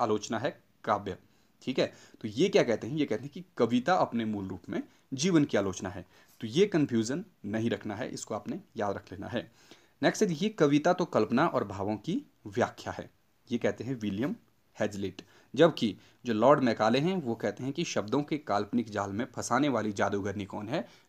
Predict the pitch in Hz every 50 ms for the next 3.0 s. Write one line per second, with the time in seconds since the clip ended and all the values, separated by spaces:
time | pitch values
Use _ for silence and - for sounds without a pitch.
0 | _ _ - 127 110 107 95 - - - - 90 - - _ _ _ _ _ _
1 | 120 131 139 - - - - _ - 113 135 156 170 175 175 175 175 151 143 143
2 | 139 165 180 190 185 - - - 110 113 113 120 123 117 - 135 131 127 -